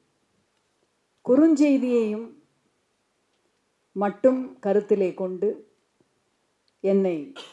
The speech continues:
சிறப்பிக்க இங்கே வந்து அமர்ந்திருக்கின்ற என்னுடைய பிரியத்திற்குரிய கிருத்திகாவிற்கும் செந்தாமரைக்கும் என்னுடைய வணக்கம். மேடையிலே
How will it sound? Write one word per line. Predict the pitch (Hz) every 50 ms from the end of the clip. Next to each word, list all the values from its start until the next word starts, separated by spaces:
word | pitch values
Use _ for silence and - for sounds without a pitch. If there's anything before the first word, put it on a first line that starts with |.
| - -
சிறப்பிக்க | 208 202 220 220 220 - 226 - - - 226 226
இங்கே | 196 185 190 180 180 175
வந்து | 160 170 175 175 170 170 156 151 -
அமர்ந்திருக்கின்ற | - 156 175 190 196 196 185 180 170 170 160 - 185 175 160 160 180 180 180 233 294 -
என்னுடைய | - 175 165 - 156 160 -
பிரியத்திற்குரிய | 214 208 214 226 233 220 226 214 185 - 202 185 190 185 175 165 151 - - 269 269 _ _ _ _ _ _ _ _ _ _ _ -
கிருத்திகாவிற்கும் | - 196 190 196 233 220 185 208 190 170 170 156 - - 175 156 147 143 - - - -
செந்தாமரைக்கும் | - 170 170 165 180 175 175 170 156 147 139 - - 175 180 262 277 269
என்னுடைய | 185 143 143 143 139 143 139 135 - 113
வணக்கம். | - 147 143 143 143 135 - - 156 - 139 - - _ _ _ _ _ _ _ _ _ _ _ _ _ _ _ _ _ _ _ _ _ _ _ _ _ _ _ _ _ _ _ _ _ _ _ _ _ _ _ _ _ _ _ _ _ _ _ _ _ _ _ _ _ _ _ _ _ _ _ _ _ _ _ _ _ _ _ _ _ _ _ _ _ _
மேடையிலே | - 208 226 269 294 320 349 330 285 294 247 220 190 165 147 - - _